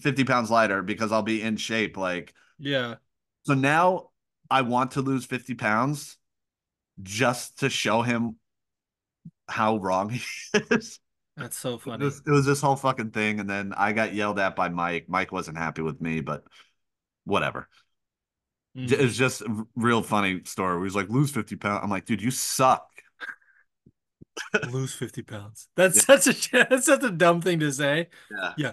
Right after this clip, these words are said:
Speaker 2: lose fifty pounds, see what happens.
Speaker 1: Okay.
Speaker 2: Worse.
Speaker 1: All right.
Speaker 2: <laughs>
Speaker 1: Yeah. Game on.
Speaker 2: All right.
Speaker 1: Diet starts Monday.
Speaker 2: Yeah, so when you're one sixty. <laughs> Fucking A.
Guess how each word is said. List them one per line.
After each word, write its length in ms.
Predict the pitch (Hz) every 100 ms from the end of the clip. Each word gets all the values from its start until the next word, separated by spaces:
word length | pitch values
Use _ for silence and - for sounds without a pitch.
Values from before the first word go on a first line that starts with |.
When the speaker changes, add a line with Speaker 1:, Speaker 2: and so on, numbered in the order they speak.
| -
Speaker 2:
lose 220 | 147 151
fifty 180 | 160 170
pounds, 220 | 147 131
see 80 | 139
what 100 | 127
happens. 420 | 123 120 110 - _ _ _ _ _ _ _ _ -
Speaker 1:
Okay. 120 | 131 147
Speaker 2:
Worse. 440 | 190 - - - _ -
Speaker 1:
All 120 | 117
right. 260 | 101 107 139
Speaker 2:
<laughs> 60 | - _
Speaker 1:
Yeah. 280 | 87 107 92 - _ _ _
Game 240 | 104 110 113
on. 360 | 107 85 76 _ _ _ _ _ _ _ _ _ _ _ _ _ _ -
Speaker 2:
All 80 | 139
right. 260 | 139 123 127 _ - 127
Speaker 1:
Diet 180 | 135
starts 320 | - 127 120 -
Monday. 440 | 117 104 76 82 - _ -
Speaker 2:
Yeah, 260 | 143 127 156
so 200 | - 131
when 80 | 135
you're 120 | 135
one 220 | 151 180
sixty. 680 | 160 180 - - 120 117 - _ -
<laughs> 100 | 165 - 175 196 - 180 - 175 _ _ _ _ - - - _ _ - _ _ _ _ _ _
Fucking 400 | - 135 127 127
A. 240 | 113 110